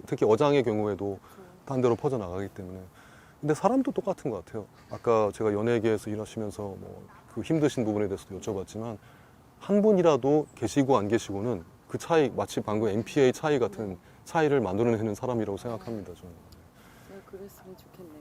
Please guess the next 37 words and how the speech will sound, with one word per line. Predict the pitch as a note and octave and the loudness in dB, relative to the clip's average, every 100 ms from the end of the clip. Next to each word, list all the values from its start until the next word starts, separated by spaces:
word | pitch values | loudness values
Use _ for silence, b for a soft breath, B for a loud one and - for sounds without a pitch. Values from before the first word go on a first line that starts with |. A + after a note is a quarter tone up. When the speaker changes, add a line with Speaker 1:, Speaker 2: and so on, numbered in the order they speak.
| - | -8
Speaker 1:
네, | C3 | -6
그래서 | - F3+ F3 | 6 8 10
여기까지 | D#3+ F3+ D#3+ D#3 | 10 10 10 10
그래도 | D3 | 8
오신 | A#2 C3 C#3+ | 8 6 6
거잖아요. | - A#2+ F#3 - | 6 6 6 4
<laughs> | C#4 - G#4+ F5+ - C#4+ C#4+ C4+ F#4+ - - - - - - - F4 C4+ - | 2 0 2 2 0 -2 -2 -2 -2 -2 -4 -8 -8 -8 -10 -14 -12 -12 -10
네, | A2+ G#2+ | -8 -4
그래서, | D3 C#3+ D3 C#3+ A#2 - | -2 4 8 8 4 -4
어, | C#3 C3 B2+ - | 2 2 2 0
뭐, | C#3 D3 C#3+ - - - - - - - | 6 6 6 2 -16 -20 -20 -20 -20 -8
우리는 | C3 G3 G3 D#3+ | 2 8 8 8
뭐 | C#3+ D#3 | 8 8
이것도 | F#3+ - | 10 10
하나의 | F#3+ E3 | 10 8
시작이어서 | - G#3+ F#3+ E3 C#3+ A#2+ C3+ | 6 6 8 8 8 6 4
하는 | C#3 F3 | 6 6
것이긴 | D3 B2+ B2+ B2 | 6 4 0 0
하지만, | E3 D3+ A2 A#2 F#2+ F2+ | 0 0 0 0 -4 -6
어, | G2+ G2+ G2 | -8 -6 -6
얼마나 | A2+ C3+ D3+ C#3 | 2 6 8 10
이거를 | B2+ A#2+ A#2+ | 8 8 6
잘 | A2+ G2+ C3 | 2 0 0
하느냐에 | D#3+ D3 C3 B2 | 2 4 4 4
이제 | A2 A2+ | 2 -2
좀 | A2 | -6
달려있기도 | - G#2 A2+ - G#2+ | -4 0 0 0 -4
해도 | B2+ D#3 G3 | 0 2 2
이 | B2+ A#3 | 0 -2
가장 | D3 C3+ C3 | 0 0 2
첫 | - - | 0 0
번째 | G#3+ D#3+ | 2 2
허들, | B2+ B2 G#2 G2 | 2 0 0 0
이거를 | A2 A2 | 0 0
진짜 | - A2 | -2 -4
성공시키려고 | - F#3+ F3 - - B2 A2+ G#2+ | 0 2 2 0 -4 -2 -2 -2
하-, | A#2 | -4